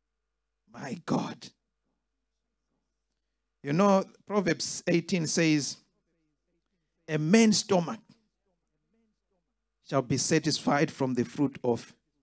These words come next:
his mouth, and from the produce of his lips he shall be filled. Death and life are in the power of the tongue, and those who love it shall eat the fruit thereof."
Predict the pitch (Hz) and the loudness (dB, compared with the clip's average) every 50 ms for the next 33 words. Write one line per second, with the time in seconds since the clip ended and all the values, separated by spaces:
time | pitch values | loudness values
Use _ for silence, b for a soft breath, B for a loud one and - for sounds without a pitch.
0 | _ _ _ - 120 110 101 107 107 110 131 127 - - - - _ _ _ _ | _ _ _ -20 -20 -20 -18 -14 -8 -8 -6 -6 -8 -10 -16 -20 _ _ _ _
1 | _ _ _ _ _ _ _ _ _ _ _ _ _ _ _ _ _ _ _ _ | _ _ _ _ _ _ _ _ _ _ _ _ _ _ _ _ _ _ _ _
2 | _ _ _ - 135 143 151 147 165 160 151 139 147 - - - 202 214 214 165 | _ _ _ -10 -4 -4 -2 0 2 2 2 2 0 -2 2 6 6 6 6 6
3 | - 208 202 - - - 156 127 - 160 156 131 110 135 151 143 143 - - - | 6 4 4 4 4 0 0 2 2 2 2 2 0 0 0 0 0 -2 -6 -6
4 | 123 139 - - 135 123 117 117 120 117 - - 131 123 98 80 - _ - _ | -6 -4 -2 0 -2 -2 0 -4 -8 -8 -8 -8 -8 -8 -8 -8 -12 _ -20 _
5 | _ _ _ _ _ _ _ _ _ _ _ _ _ _ _ _ _ _ - 180 | _ _ _ _ _ _ _ _ _ _ _ _ _ _ _ _ _ _ 6 10
6 | 226 247 254 - - 196 185 180 170 180 196 202 196 190 175 - - - 151 143 | 12 12 12 10 6 2 2 4 6 6 8 8 8 6 4 2 -4 -8 -6 -6
7 | 165 170 156 139 - - - 202 202 208 202 208 214 208 214 - _ _ _ _ | -6 -6 -6 -6 -2 0 2 4 6 6 6 4 2 0 -2 -6 _ _ _ _
8 | _ - 170 - 107 107 _ _ - - 123 104 85 _ _ _ _ _ _ _ | _ -20 -20 -20 -20 -20 _ _ -20 -20 -20 -20 -20 _ _ _ _ _ _ _
9 | _ _ _ 208 214 _ _ _ _ _ _ _ _ _ _ _ _ _ _ _ | _ _ _ _ _ _ _ _ _ _ _ _ _ _ _ _ _ _ _ _
10 | _ _ _ _ _ _ _ _ _ _ _ _ - 160 151 135 185 247 285 285 | _ _ _ _ _ _ _ _ _ _ _ _ -8 -4 4 10 12 12 12 12
11 | 269 190 196 240 247 233 233 233 240 220 185 233 247 240 - - - - 175 180 | 12 12 10 10 10 10 10 10 10 8 8 6 4 4 2 -4 0 4 8 8
12 | 202 208 202 202 - _ _ _ _ _ _ - 190 208 143 - 156 135 - - | 8 8 6 4 -2 _ _ _ _ _ _ -4 -4 -4 -4 -2 -4 -4 -4 -2
13 | 175 170 156 127 - - _ - 110 - 139 151 151 120 95 - - - - | -2 -2 -2 -4 -6 -20 _ -20 -16 -8 -4 -4 -4 -4 -4 -10 -16 -20 -20